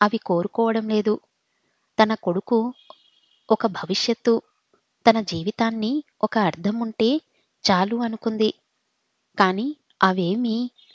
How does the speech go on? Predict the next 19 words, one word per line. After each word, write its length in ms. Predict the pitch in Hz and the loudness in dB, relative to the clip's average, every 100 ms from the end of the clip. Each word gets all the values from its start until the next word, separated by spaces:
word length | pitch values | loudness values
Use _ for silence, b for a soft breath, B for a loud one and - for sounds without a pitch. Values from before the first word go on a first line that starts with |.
| b | b
లక్ష్మి 360 | 156 - 220 226 | -2 -2 -6 -4
జీవితంలో 580 | 233 220 - 214 208 240 | -2 -2 -2 -2 -2 -2
లేవని 400 | 185 196 220 226 | 0 -2 -2 -4
తెలుస్తుంది. 640 | 226 214 - 214 214 208 - _ _ _ _ _ _ _ _ 190 | -4 -4 -6 -4 -2 -2 -4 _ _ _ _ _ _ _ _ 2
వదిలేసిన 540 | 165 196 233 247 247 | 4 2 0 -2 -6
భర్త 360 | 185 175 - 233 | -4 -4 -2 -2
వస్తాడో 580 | 202 - - 214 226 | -2 -2 0 0 0
రాడో 340 | 233 185 180 214 | -2 -2 -2 -4
తెలియదు. 560 | - 214 214 208 214 - _ _ _ _ _ _ _ _ _ 208 | -2 0 0 0 -2 -2 _ _ _ _ _ _ _ _ _ 2
కానీ 440 | 190 202 285 294 - | 4 2 -2 -4 -10
జీవితాంతం 840 | 185 190 170 220 233 240 233 226 226 | -4 -2 -2 0 0 2 0 0 -2
తన 260 | - 214 | 0 0
గురించి 480 | 196 175 185 214 226 - | 0 -4 -4 -4 -6 -4
చూసి 460 | 190 214 220 214 220 _ _ _ - | -4 0 0 0 -2 _ _ _ 4
ఆమె 220 | 214 220 | 4 4
మరో 260 | 208 170 196 | 0 -2 -2
తప్పు 300 | - 226 233 - | -2 -4 -2 -2
చెయ్యరనుకోలేదు. 840 | 180 196 226 220 - 214 214 208 - _ _ _ _ _ _ | 0 0 -2 -4 -2 0 2 0 -2 _ _ _ _ _ _
లక్ష్మి 560 | 190 170 - 240 226 | 0 0 -2 -2 -2